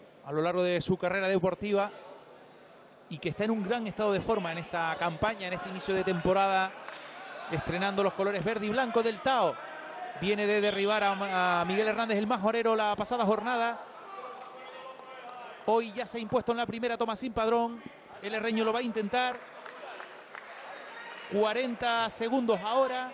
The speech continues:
por delante. Así es muy difícil. Va a intentar, va,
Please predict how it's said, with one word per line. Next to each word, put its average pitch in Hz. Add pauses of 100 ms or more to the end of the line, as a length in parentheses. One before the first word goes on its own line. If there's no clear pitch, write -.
por 247
delante. 247 (600)
Así 170
es 196
muy 214
difícil. 190
Va 202
a -
intentar, 214 (420)
va, 190